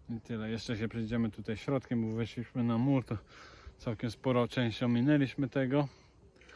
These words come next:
I teraz sobie zejdziemy w tym samym miejscu, gdzie weszliśmy i pójdziemy drugą stroną i sobie wracamy.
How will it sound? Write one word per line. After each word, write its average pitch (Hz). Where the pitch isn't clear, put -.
I 156
teraz 127
sobie 123
zejdziemy 120
w -
tym 131
samym 127
miejscu, 127
gdzie 135
weszliśmy 143
i 127
pójdziemy 120
drugą 113
stroną 117
i 104
sobie 113
wracamy. 107